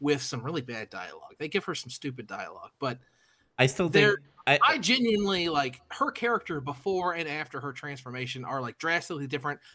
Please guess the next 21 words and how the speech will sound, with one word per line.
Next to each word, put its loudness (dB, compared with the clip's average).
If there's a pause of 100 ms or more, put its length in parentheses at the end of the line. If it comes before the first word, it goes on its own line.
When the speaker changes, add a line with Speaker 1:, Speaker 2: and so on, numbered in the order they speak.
(100)
Speaker 1:
They're -4
acted 0
different. -2
I -2
think -6
she -6
even, -4
like, -8
stands -2
a -6
little -2
different. -6
She 0
does 2
a -2
really 0
good -14
job -8
in -20
this -12
movie. -16